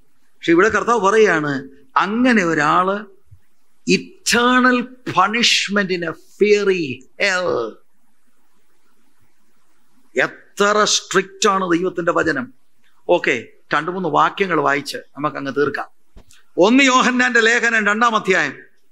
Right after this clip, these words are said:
പത്ത് പതിനൊന്ന് വാക്യം. സഹോദരനെ സ്നേഹിക്കുന്നവൻ വെളിച്ചത്തിൽ വസിക്കുന്നു, ഇടർച്ചയ്ക്ക് അവനിൽ കാരണമില്ല. സഹോദരനെ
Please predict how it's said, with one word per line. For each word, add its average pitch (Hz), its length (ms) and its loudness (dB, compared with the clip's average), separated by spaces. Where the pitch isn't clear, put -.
പത്ത് 190 240 2
പതിനൊന്ന് 220 360 2
വാക്യം. 160 300 -2
സഹോദരനെ 285 560 4
സ്നേഹിക്കുന്നവൻ 220 800 2
വെളിച്ചത്തിൽ 208 480 2
വസിക്കുന്നു, 160 480 0
ഇടർച്ചയ്ക്ക് 226 720 0
അവനിൽ 220 260 4
കാരണമില്ല. 214 580 2
സഹോദരനെ 233 560 2